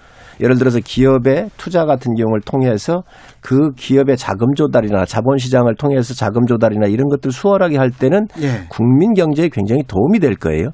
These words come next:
Speaker 2: 음.
Speaker 1: 그러나 부동산 같은 경우는 자기가 살거나 공장을 짓거나 필요한 것 정도 하는 것은 그 생산을
Speaker 2: 음.
Speaker 1: 그 원활하게 하고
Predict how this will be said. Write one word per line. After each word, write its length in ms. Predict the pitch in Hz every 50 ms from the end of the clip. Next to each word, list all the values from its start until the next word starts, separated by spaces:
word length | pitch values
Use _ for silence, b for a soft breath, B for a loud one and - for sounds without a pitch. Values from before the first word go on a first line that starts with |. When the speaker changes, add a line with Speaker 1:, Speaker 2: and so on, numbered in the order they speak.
| - -
Speaker 2:
음. 280 | 160 143 131 120 107 101 95
Speaker 1:
그러나 280 | - 151 180 190 160 - -
부동산 480 | - 110 135 160 170 170 202 202 196
같은 300 | 185 165 131 - 131 123
경우는 280 | 117 117 117 131 139 127
자기가 460 | - - - 101 104 107 107 113 101
살거나 800 | 101 - - - 202 214 220 233 214 185 135 101 82 80 82 - b b b b b b b
공장을 540 | - - 101 107 107 104 123 156 202 220 170
짓거나 480 | 117 110 85 - - 85 85 85 80 - - _ -
필요한 540 | - - 240 262 254 220 208 208 208 202
것 200 | 190 185 160 -
정도 360 | - 160 147 143 135 123 131 110
하는 240 | 120 135 139 135
것은 380 | 123 127 113 - 180 196 208 156 - b b b b b b b b b - - - - - -
그 140 | - - -
생산을 840 | - - 180 185 170 185 180 170 160 107 95 95 117 147 110 - -
Speaker 2:
음. 460 | 156 131 120 113 101 92 82 78 76 - - - _
Speaker 1:
그 340 | - - 95 92 85 82 - - - _ - - -
원활하게 460 | - 101 113 131 147 165 165 131 110 98
하고 380 | 92 104 92 87 107 156 202